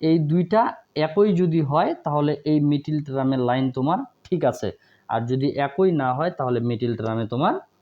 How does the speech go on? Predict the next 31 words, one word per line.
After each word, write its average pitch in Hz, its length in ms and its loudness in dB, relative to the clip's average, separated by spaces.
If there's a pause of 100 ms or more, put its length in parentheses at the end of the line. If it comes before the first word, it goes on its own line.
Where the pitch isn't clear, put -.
(320)
ভুল 127 240 2
আছে। 104 300 -2 (340)
তাহলে 123 180 -2
এই 160 180 2
দুইটার 165 360 0
মধ্যে 165 380 0 (100)
একটা 139 360 -4
নিব, 180 200 0 (260)
a 143 120 2
plus 123 360 -2 (180)
four, 262 180 2 (240)
এখানে 156 300 -4 (240)
নিয়ে 131 260 0
নিলাম। 98 320 -2 (480)
তাহলে 170 220 4
এখন 190 240 2
দেখতে 165 280 -2
হবে 143 200 2
তিনটা 202 480 0
রাশির 151 360 -2
মধ্যে 131 300 -2
আমাদের 131 400 0
যেটা 131 280 0 (160)
মিলবে 180 400 4 (440)
শুধু 131 280 -2
আমরা 131 300 2 (300)
সেটাই 131 440 -2
নিব। 98 200 -6 (640)
এখানে 147 280 0
আছে, 165 240 0
সরি, 147 240 -2